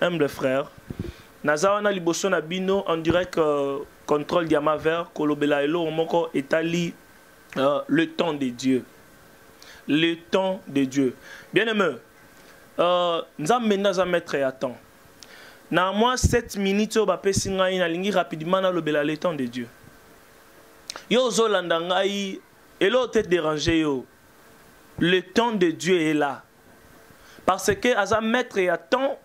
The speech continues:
paix à circonstance. Et lui-même, aza temps. C'est Dieu qui est le temps. Nzambe ba mesura a été. Nzambe ba compara a été. Oh, c'est impossible, pas ya bato.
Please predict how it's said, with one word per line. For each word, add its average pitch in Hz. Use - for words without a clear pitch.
paix 240
à 165
circonstance. 160
Et 202
lui-même, 226
aza 175
temps. 180
C'est -
Dieu 277
qui 202
est 170
le 143
temps. 135
Nzambe 220
ba 240
mesura 160
a 151
été. 156
Nzambe 175
ba 175
compara 131
a 123
été. 127
Oh, 269
c'est 269
impossible, 202
pas 202
ya 170
bato. 143